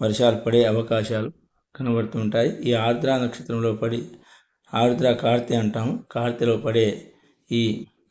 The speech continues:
వీటిని ఆర్ద్ర, పునర్వసు వీటిలలో పడే వాటితోటి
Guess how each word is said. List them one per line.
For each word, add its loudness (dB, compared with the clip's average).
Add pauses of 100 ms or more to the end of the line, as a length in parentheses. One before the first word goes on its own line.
వీటిని 0
ఆర్ద్ర, -2 (460)
పునర్వసు 0 (120)
వీటిలలో 2
పడే 0
వాటితోటి -2